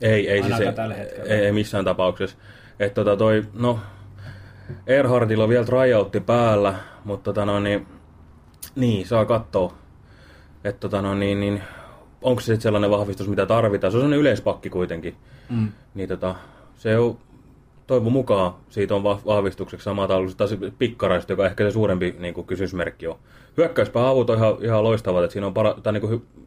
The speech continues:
Speaker 1: potentiaalia paikata sitä Moitsin jättämää Y V-aukkoa varsinkin. Varsinkin, ja vissi oli niinku Y V nimenomaan onnistumisia vähän tullutkin tuossa Euroopan Troffi viimeisessä peleissä, mikä on tosi hyvä asia.
Speaker 2: Joo, se on
Speaker 1: Et
Speaker 2: harvempaa,
Speaker 1: tota
Speaker 2: kun ei oo nähnyt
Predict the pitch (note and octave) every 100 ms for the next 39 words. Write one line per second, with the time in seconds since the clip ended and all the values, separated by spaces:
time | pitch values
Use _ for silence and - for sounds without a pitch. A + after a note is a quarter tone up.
0 | - _ A2+ G2+ F#2+ F2+ F#2 G#2 G2 F#2
1 | - G2+ G2+ G2 F#2 F2 - F#2 F#2+ F#2
2 | E2+ D#2+ - F2 F2+ F2 F2 D#2+ - -
3 | - - - - - - _ - A#2 G#2+
4 | G2+ G2+ G#2+ - A#2 A#2 G2+ G#2+ A2+ G2
5 | F#2+ G2 G2 G#2 G2+ - G2 G2+ G#2+ C3+
6 | A#2 - E2+ F#2 F#2 F#2 E2+ - G2 F#2
7 | F2 E2 D#2 - F2+ F#2+ G#2 G#2+ A2 F2+
8 | F2 E2 - C#3 C3 B2+ A#2 G2+ G2 G#2+
9 | G#2 C3 B2 A#2 B2 A#2 C3+ D3+ B2+ A#2+
10 | A2+